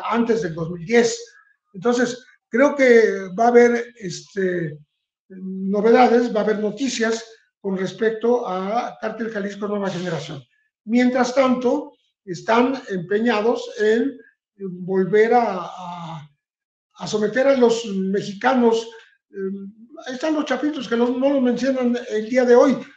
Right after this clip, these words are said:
pero los chapitos son, eh, a las, los personajes a los que responsabilizan de esta introducción de fentanilo a los Estados Unidos, y esta nueva embestida del gobierno de los Estados Unidos, pues tiene que ver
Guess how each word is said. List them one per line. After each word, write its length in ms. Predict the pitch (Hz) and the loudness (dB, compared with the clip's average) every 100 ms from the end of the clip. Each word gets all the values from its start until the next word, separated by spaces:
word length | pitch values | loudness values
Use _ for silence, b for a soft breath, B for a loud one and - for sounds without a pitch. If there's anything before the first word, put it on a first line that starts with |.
| _ | _
pero 240 | - 226 220 | 4 6 6
los 160 | 214 | 2
chapitos 420 | - 214 262 247 | -2 -6 -6 -4
son, 260 | 240 262 262 - 202 | -4 -4 -6 -6 -2
eh, 300 | 196 196 180 b b b _ - _ - - - - | 0 -2 -4 b b b _ -20 _ -20 -20 -20 -12
a 640 | 214 202 190 185 180 180 185 | -8 -6 -4 -4 -6 -6 -4
las, 200 | 190 - - - | -4 -6 -12 -16
los 300 | 202 202 196 | -6 -6 -4
personajes 580 | 220 202 226 240 247 233 | -4 -2 0 0 0 -2
a 60 | |
los 180 | 214 196 | -2 -2
que 120 | 202 | -2
responsabilizan 1500 | 185 190 - - 202 196 208 185 180 190 226 247 - 185 151 b b b _ | -2 -4 -6 -6 -4 -4 -6 -6 -6 -4 -4 -4 -6 -8 -10 b b b _
de 140 | 165 | -4
esta 180 | 214 247 | -2 -2
introducción 580 | 233 208 190 196 214 214 | -4 -2 -4 -4 -4 -2
de 80 | 214 | -4
fentanilo 520 | 180 180 185 196 202 | -4 -6 -6 -4 -4
a 20 | |
los 160 | 190 180 | -4 -6
Estados 240 | 208 202 | -6 -6
Unidos, 420 | 240 226 233 269 - b b _ | -4 -2 -2 -4 -8 b b _
y 400 | 220 262 311 - _ _ _ 190 - | -2 -2 -2 -6 _ _ _ -20 -10
esta 280 | 220 - 233 | -10 -4 -2
nueva 640 | 226 233 233 226 208 165 b b - | 0 2 2 2 0 -4 b b -10
embestida 600 | 202 202 - 269 277 208 | -4 -4 -2 0 2 2
del 400 | 185 175 170 170 | -2 -4 -4 -6
gobierno 320 | 180 214 226 | -4 -2 0
de 60 | |
los 100 | 220 | -2
Estados 220 | 220 226 269 | -4 -4 -2
Unidos, 480 | 262 247 269 269 b b _ | -2 0 0 -4 b b _
pues 160 | 202 | -8
tiene 200 | 208 254 | -4 -4
que 100 | 269 | -2
ver 280 | 247 247 247 | 2 2 0